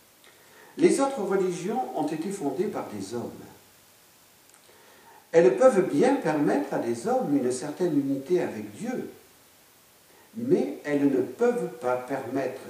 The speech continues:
l'union intime avec Dieu par l'organisme spirituel que le baptême seul peut procurer, et elles ne peuvent pas obtenir l'effet du sacrement de l'Eucharistie.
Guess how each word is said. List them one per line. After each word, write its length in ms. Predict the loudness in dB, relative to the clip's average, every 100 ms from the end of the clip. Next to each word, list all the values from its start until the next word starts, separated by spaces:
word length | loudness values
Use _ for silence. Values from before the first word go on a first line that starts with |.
| -10 -4
l'union 460 | -2 2 2 2 -4
intime 580 | -6 -4 -6 -8 -4 -4
avec 260 | -4 -10 -14 -14
Dieu 280 | -6 -4 -4 -6 -18 -20 -20 _ -6
par 220 | -2 2
l'organisme 800 | 2 2 2 4 2 0 -4 -8
spirituel 880 | -10 -8 -6 -6 -8 -4 -2 0 -4
que 80 | -6
le 100 | -4
baptême 480 | -4 -4 -4 -4 -6
seul 440 | -10 0 2 2
peut 120 | -2 -10
procurer, 760 | -10 -10 -10 -14 -8 -8 -8 -14 -20 -20 -20 _
et 220 | 2 2 2
elles 280 | 0 0
ne 100 | 0
peuvent 340 | 0 0 -2 -4
pas 260 | -6 -8 -8
obtenir 580 | -10 -10 -8 -2 -2 -2 -6
l'effet 500 | -12 -14 -10 -6 -6 -8 -18 -14
du 100 | -12
sacrement 720 | -10 -12 -12 -10 -8 -8 -12 -18 -14
de 100 | -10
l'Eucharistie. 840 | -10 -10 -14 -16 -16 -18 -12 -10